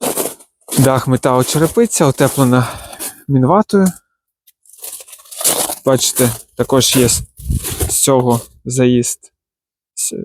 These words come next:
з цієї дороги також заїзд зроблений, ворота. І тут вимощено щебнем. Галькою такою зроблена, камінчиками. Можна ще дві машини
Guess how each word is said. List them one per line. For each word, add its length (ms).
з 120
цієї 200
дороги 360
також 320
заїзд 360
зроблений, 460
ворота. 500
І 60
тут 320
вимощено 720
щебнем. 560
Галькою 460
такою 500
зроблена, 960
камінчиками. 720
Можна 300
ще 280
дві 180
машини 600